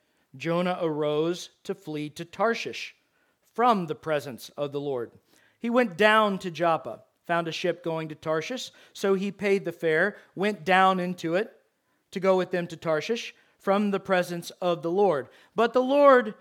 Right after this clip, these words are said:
sent out a great wind on the sea, and there was a mighty tempest on the sea, so that the ship was about to be broken up. Then the mariners were afraid,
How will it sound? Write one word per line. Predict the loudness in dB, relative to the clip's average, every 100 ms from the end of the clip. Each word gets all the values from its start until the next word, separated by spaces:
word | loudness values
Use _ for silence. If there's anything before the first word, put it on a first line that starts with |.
| _ _
sent | -4 0 2
out | 4 4
a |
great | 2 2 2
wind | 2 0 2 2
on | 2
the | 0
sea, | -4 -4 -2
and | 0
there | -2
was | -2
a | 0
mighty | 0 0 -2
tempest | -4 -2 -2 -6
on | -6 -6
the |
sea, | -8 -8 -8 -10 _ _ _ _ _
so | -2
that | 0 0
the | -2
ship | 0 0 0 -4 _ _
was | -2 -2
about | 0 4 4 2
to | -6
be | -6
broken | -2 0 0 0
up. | 0 0 -4 _ _ _ _ _ _ _ _ -6
Then | -2
the |
mariners | 2 2 2 0 -2
were | -2
afraid, | -2 0 4 4 2 -6